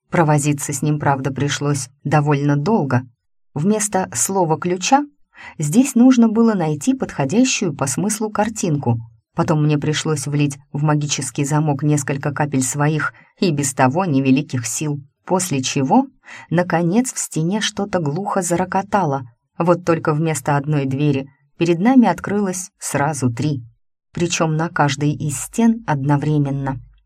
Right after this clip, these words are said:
И вот тогда я ненадолго растерялась, откровенно не зная, какую выбрать.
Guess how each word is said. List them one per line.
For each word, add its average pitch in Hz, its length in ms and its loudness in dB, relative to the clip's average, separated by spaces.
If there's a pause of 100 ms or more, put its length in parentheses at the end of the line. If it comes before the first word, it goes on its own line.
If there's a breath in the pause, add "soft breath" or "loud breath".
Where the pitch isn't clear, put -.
(300)
И 180 100 0
вот 160 280 0
тогда 135 520 0 (260)
я 180 320 2
ненадолго 202 720 6
растерялась, 160 840 -2 (160)
откровенно 151 600 2
не 160 200 2
зная, 147 520 0
какую 147 440 0
выбрать. 135 540 0